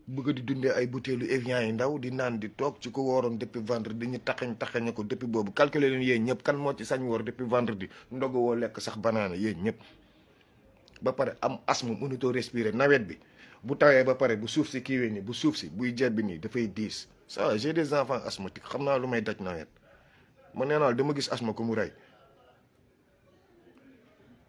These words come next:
Léegi nag, dem leen jëli Sonko avant qu'il ne soit trop tard. De-, ñeneen ñu yéen waa Dakar, dem leen wàccee nday Macky avant qu'il ne soit trop tard. Waa Diaobé nag commencé nañ.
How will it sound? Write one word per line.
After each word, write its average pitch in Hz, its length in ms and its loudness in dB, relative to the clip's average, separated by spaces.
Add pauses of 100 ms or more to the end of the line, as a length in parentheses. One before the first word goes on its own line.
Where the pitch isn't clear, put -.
(1160)
Léegi 175 420 12
nag, 139 160 6
dem 170 200 4
leen 175 180 4
jëli 165 160 4
Sonko 143 380 4
avant 139 240 6
qu'il 135 180 -4
ne 127 80 0
soit 113 220 2
trop 110 220 -4
tard. 110 260 -4 (680)
De-, 131 200 -2
ñeneen 151 360 8
ñu 139 100 2
yéen 143 180 6
waa 143 140 8
Dakar, 131 300 -2
dem 127 160 -4
leen 131 160 -2
wàccee 123 360 2
nday 104 220 2
Macky 98 300 -4
avant 101 240 -2
qu'il 98 180 -10
ne 90 60 -8
soit 85 300 -8
trop 85 140 -12
tard. 78 200 -14 (1120)
Waa 151 240 10
Diaobé 156 380 8
nag 135 140 -2
commencé 143 420 0
nañ. 107 160 -2